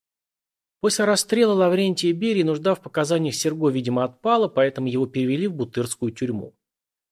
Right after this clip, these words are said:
Там и произошёл тот случай, о котором я уже писала в главе про Нино, когда его вывели во двор и имитировали расстрел, чтобы получить у его матери необходимые показания. Видимо, после этого стало ясно, что они оба действительно ничего не знают об архивах Сталина и Берии,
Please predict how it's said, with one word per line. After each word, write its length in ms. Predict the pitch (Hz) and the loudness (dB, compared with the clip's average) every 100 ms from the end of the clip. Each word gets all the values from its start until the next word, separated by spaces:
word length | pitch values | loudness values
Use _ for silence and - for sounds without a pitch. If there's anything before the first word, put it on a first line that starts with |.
| - | 0
Там 200 | 247 262 | 4 4
и 20 | |
произошёл 600 | 240 220 196 - 170 160 | 4 4 4 2 0 0
тот 160 | 151 | -2
случай, 400 | - 208 240 - | -4 -6 -4 0
о 20 | 127 | 0
котором 380 | 120 120 180 | 0 -2 -2
я 120 | 139 127 | 2 2
уже 160 | 113 | 2
писала 460 | 113 117 - 170 165 | -6 -8 -4 0 -2
в 60 | |
главе 280 | 120 117 120 | 0 2 2
про 200 | 131 131 | 2 0
Нино, 420 | 131 135 120 120 _ _ _ _ | 0 -2 -4 -6 _ _ _ _
когда 260 | - 127 123 | -4 2 4
его 180 | 120 117 | 4 2
вывели 320 | 117 120 117 | 2 2 2
во 180 | 113 120 | 2 2
двор 280 | 127 180 156 | 2 0 0
и 180 | 143 127 | -2 -2
имитировали 520 | 131 127 135 117 120 | -2 -2 -2 0 0
расстрел, 540 | 117 113 - 143 196 | 0 -2 -4 -4 -4
чтобы 260 | - 123 113 | -4 -4 -4
получить 440 | 127 123 135 123 | -2 -2 -4 -2
у 40 | 117 | 0
его 160 | 113 | 0
матери 380 | 113 143 151 139 | 0 -2 -2 -2
необходимые 640 | 117 110 - 110 107 107 | -2 -2 -2 -4 -4 -6
показания. 640 | - 110 139 127 147 104 - _ _ _ _ | -6 -2 0 0 -6 -12 -20 _ _ _ _
Видимо, 360 | 131 185 220 220 | -4 0 2 0
после 320 | 190 - 180 | -2 0 0
этого 160 | 175 | 2
стало 280 | 156 - 160 | -2 0 0
ясно, 380 | 165 202 196 156 | 0 -2 -2 -4
что 160 | - 165 | 0 0
они 140 | 170 | 0
оба 340 | 170 190 123 | 0 0 2
действительно 500 | 117 120 - 135 - | -2 -4 -4 -8 -2
ничего 300 | 127 123 123 | -2 0 0
не 100 | 120 | 0
знают 360 | 110 123 160 156 | -2 -2 -2 -2
об 120 | 117 | 0
архивах 400 | 113 - 135 127 | 0 0 -2 -2
Сталина 480 | - - 120 123 139 | -2 0 2 2 -4
и 40 | |
Берии, 420 | 160 135 101 101 | -4 -4 -4 -8